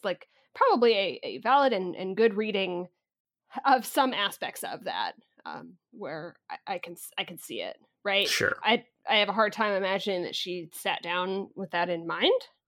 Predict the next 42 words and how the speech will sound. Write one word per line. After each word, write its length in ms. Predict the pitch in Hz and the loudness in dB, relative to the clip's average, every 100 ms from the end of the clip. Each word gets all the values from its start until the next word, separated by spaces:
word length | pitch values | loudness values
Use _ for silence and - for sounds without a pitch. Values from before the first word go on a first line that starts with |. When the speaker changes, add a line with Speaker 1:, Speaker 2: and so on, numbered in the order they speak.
| _ _ - | _ _ -2
Speaker 2:
Mm-hmm. 360 | 131 135 120 135 | 2 6 4 4
Speaker 1:
Um, 560 | 190 175 170 175 180 _ _ | 2 2 2 -2 -4 _ _
but, 200 | 196 180 - - | 2 2 -2 -10
you 60 | |
know, 180 | 143 175 - _ _ | -8 -8 -12 _ _
I 80 | 185 | -14
can't 220 | - 165 | -10 -6
really 160 | 143 160 | -4 0
know 160 | 175 202 | 2 4
what 160 | - | 2
she 120 | - | 0
had 180 | 160 147 | -2 -6
in 120 | 143 | -6
mind, 340 | 147 147 165 165 | -8 -4 -2 -2
so 500 | - 107 139 156 160 - | -6 -6 -4 -6 -4 -2
sure. 340 | - - 160 - | 0 -2 -4 -4
Speaker 2:
Yeah. 260 | 87 - - - _ - - - - - - | -2 -2 -6 -12 _ -16 -14 -14 -18 -20 2
Uh, 420 | 120 120 117 117 | 4 6 6 4
next 400 | 131 175 208 - | 2 2 2 0
was 240 | 180 151 165 | 0 0 2
when 380 | 156 156 156 151 - | 4 4 2 -2 -4
the 120 | 123 | -8
Cursed 420 | - 185 185 - | 0 2 2 0
Child 480 | - 165 160 147 143 | 2 4 4 4 0
cast 520 | - 165 156 147 - | -4 0 2 0 -4
was 140 | 156 147 | -4 -2
announced 480 | 139 131 135 - - | 2 2 2 -2 -8
and 160 | 113 | -10
Hermione 540 | 110 110 113 113 117 113 | -6 -2 0 0 -2 -4
was 100 | 110 | -4
being 240 | 107 107 | -6 -8
played 400 | 98 107 104 95 | -6 -4 -4 -6
by 180 | 98 98 | -8 -8
a 140 | 85 | -10
black 300 | 90 104 143 | -4 0 2
actress, 580 | 160 175 - 269 - - | 2 0 -2 -4 -6 -10
and 200 | - 101 | -12 -12
there 100 | 95 | -8
was 160 | 92 95 | -6 -6
some 300 | - 92 - _ _ | -6 -10 -14 _ _
questioning 520 | - 117 123 117 117 | -4 -4 -2 -4 -4
and, 340 | - 98 95 | -8 -10 -12